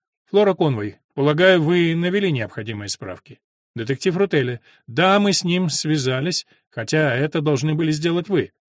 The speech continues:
Кажется, он сильно встревожился и срочно вылетает в Нью-Йорк.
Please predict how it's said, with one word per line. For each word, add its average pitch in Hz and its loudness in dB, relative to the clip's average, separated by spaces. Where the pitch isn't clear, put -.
Кажется, 180 2
он 190 2
сильно 180 0
встревожился 175 2
и - 0
срочно 160 -2
вылетает 147 0
в - -16
Нью-Йорк. 131 -2